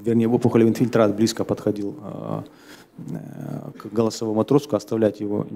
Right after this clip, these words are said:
э, было нецелесообразно. И, э,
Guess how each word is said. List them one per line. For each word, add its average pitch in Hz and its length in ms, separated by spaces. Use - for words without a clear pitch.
э, 107 320
было 107 260
нецелесообразно. 117 1120
И, 156 280
э, 117 400